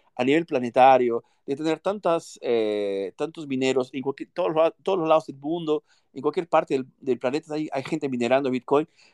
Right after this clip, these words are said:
eh, minando Bitcoin, eh, esto ya deja claro que existe un principio ético real, ¿no? Que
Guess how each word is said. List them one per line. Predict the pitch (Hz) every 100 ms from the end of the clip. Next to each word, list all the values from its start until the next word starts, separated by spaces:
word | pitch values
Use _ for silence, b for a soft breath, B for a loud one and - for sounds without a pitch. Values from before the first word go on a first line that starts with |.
| b _ _
eh, | - 120
minando | 131 156 156
Bitcoin, | 139 - 151 165 -
eh, | 123 117 113
esto | 180 -
ya | 175 202
deja | 208 190 262 - 165 202 _
claro | 156 226 190 196 _ _ _
que | 165
existe | 254 320
un | 320
principio | 226 202 233 220 160
ético | 147 - 165 - -
real, | 170 175 151 170 349 - _ _
¿no? | 127 190 - _ _ _ _
Que | -